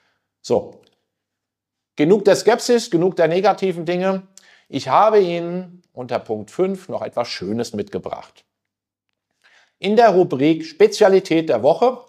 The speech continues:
hat mir mein lieber Kollege Christian Gombert mal wieder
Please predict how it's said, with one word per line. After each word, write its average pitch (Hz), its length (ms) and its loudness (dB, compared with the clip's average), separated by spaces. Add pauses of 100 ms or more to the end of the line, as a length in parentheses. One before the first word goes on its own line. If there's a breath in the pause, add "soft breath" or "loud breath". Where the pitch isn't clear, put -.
(380 soft breath)
hat 151 160 0
mir 175 80 -4
mein 147 160 2
lieber 226 260 -2
Kollege 151 800 0
Christian 113 480 -6
Gombert 190 480 2
mal 131 240 2
wieder 170 460 0